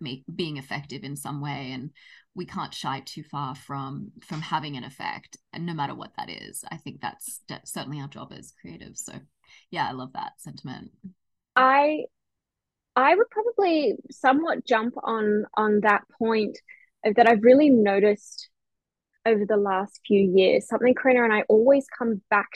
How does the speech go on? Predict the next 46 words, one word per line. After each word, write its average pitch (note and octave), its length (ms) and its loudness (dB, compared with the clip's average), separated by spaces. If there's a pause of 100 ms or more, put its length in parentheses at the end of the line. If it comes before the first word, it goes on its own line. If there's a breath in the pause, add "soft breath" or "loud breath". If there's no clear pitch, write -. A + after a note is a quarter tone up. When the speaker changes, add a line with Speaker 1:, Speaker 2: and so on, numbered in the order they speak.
Speaker 2:
to - 340 -6 (440 soft breath)
when G3+ 260 2
we G3 140 6
either G3 200 4 (100)
hit G#3 140 2
a, G#3+ 120 0 (260)
hit - 400 2
a, G#3+ 280 2 (100)
a G3+ 40 -4
brick G#3+ 260 0 (100)
wall G#3 580 4 (360 soft breath)
with, F#3+ 260 2 (160)
you G#3 100 -4
know, G3 200 -8
trying G#3+ 300 -8
to G#3 80 -2
get G3+ 160 0
a G#3 60 0
meeting G3+ 540 2
or F#3 140 0
trying A3 260 -6
to G#3+ 60 -10 (120)
pitch - 140 2
something G3+ 640 -4
or F#3+ 240 2
even G#3+ 220 0
just - 140 -6
trying A3 180 -10
to A3 60 -8
get - 80 -12
someone G#3+ 180 -6
to F#3+ 240 -6
read G3 260 0 (120)
something, G3+ 320 -6
which F#3 240 -8
can G#3 80 -16
be G3 100 -10
so G3+ 440 -8
hard. - 360 -2 (1200 loud breath)
If, A3+ 220 4
when A#3+ 520 4
you A#3+ 540 8 (160)
question C#4 560 0
if B3+ 180 2
the G#3+ 80 -8
project A3 720 2